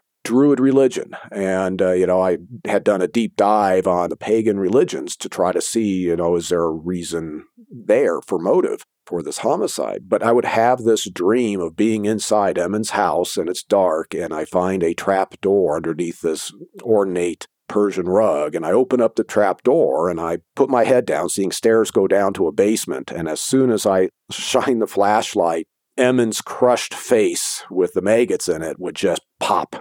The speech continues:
right in that staircase, like, just waiting for me. And it, that'd be the moment that I would wake up and I would have that dream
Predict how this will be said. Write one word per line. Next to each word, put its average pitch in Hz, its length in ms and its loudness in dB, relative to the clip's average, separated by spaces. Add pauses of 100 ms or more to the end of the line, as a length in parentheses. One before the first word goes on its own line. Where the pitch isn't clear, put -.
right 92 360 0
in 117 140 2
that 92 220 -2
staircase, - 640 0
like, 76 140 -4
just 85 200 -6
waiting 90 440 -2
for 76 240 -4
me. 120 180 -8
And 87 180 -8
it, 120 300 -2
that'd 113 200 2
be 123 100 2
the 104 100 2
moment 92 300 -2
that 85 120 0
I 85 100 0
would 82 240 -4
wake 90 300 -2
up 67 200 -6
and 80 100 -8
I 80 80 -6
would 76 100 -8
have 104 300 0
that 95 220 0
dream 92 420 -4